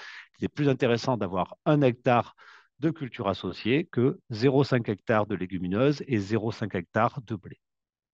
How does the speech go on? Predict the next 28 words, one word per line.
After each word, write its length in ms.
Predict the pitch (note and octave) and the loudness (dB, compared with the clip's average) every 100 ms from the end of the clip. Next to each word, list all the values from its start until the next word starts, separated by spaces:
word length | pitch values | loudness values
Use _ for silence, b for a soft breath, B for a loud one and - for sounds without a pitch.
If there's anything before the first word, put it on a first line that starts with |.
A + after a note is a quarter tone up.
| _ | _
C'est-à-dire 240 | - G2 F#2+ | -2 0 2
qu'on 140 | C#3 | 2
peut 100 | E3 | 4
avoir 220 | D3+ C#3+ | 6 6
des 100 | C3 | 4
situations 460 | A#2+ B2 B2+ A#2 C3+ | 0 2 2 4 2
où 140 | A2+ | 4
on 40 | G#2 | 0
fait 240 | - G#2 | 2 0
le 160 | F2+ F#2 | 2 0
même 200 | B2 C3 | 2 4
rendement 320 | A#2 B2 B2 | 4 4 2
de 60 | - | 0
céréales 520 | A2 G#2+ A2+ G2+ D#2 - | 0 2 2 0 -6 -14
en 100 | G2+ | -14
culture 320 | G2 - G#2 | -14 -2 0
associée 600 | G2+ G#2+ F2+ A2 G2 G#2 | 0 -2 -2 -2 0 -4
et 100 | G2 | -4
en 100 | F#2 | -8
culture 320 | - - E2+ | -10 -8 -6
pure. 360 | - D#3 - _ _ - | 0 -2 -2 _ _ -6
Et 120 | F2+ | -2
généralement, 540 | F#2 G2 G#2+ G#2+ A#2 | 2 4 4 6 4
ces 140 | G#2 F#2+ | 2 -4
situations, 520 | - F#2+ F2+ - G#2+ | -4 -4 -4 0 0
on 320 | G2 E2+ F2+ | 0 -2 0
a, 360 | F#2 F#2+ D#2+ - | 2 4 2 -2
euh, 140 | E2+ | -8